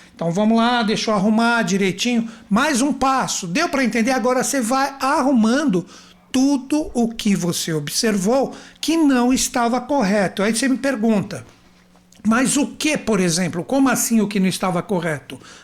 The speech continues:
Cara, seja qual for a experiência principal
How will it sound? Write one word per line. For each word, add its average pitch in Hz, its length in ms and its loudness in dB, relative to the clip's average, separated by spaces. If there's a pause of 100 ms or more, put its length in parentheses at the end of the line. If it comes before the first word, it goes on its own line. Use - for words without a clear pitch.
Cara, 220 240 0
seja 220 680 -2
qual 226 320 0
for 190 560 -2 (260)
a 180 120 -2
experiência 208 920 0
principal 226 1040 -2